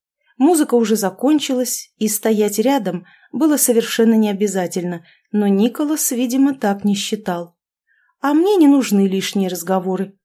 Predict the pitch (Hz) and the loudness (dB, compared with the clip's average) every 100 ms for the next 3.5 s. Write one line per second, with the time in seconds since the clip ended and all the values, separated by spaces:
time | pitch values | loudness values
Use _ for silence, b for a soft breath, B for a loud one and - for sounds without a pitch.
0 | _ 233 269 262 226 247 262 233 220 208 | _ -2 2 2 2 0 2 2 0 0
1 | 214 220 220 220 - 220 226 233 214 196 | 0 0 0 -6 -4 -4 0 2 2 2
2 | 208 214 226 220 302 294 190 180 220 202 | 0 0 -2 -2 -2 0 0 0 0 2
3 | 214 214 185 202 196 | 0 0 -2 -4 -4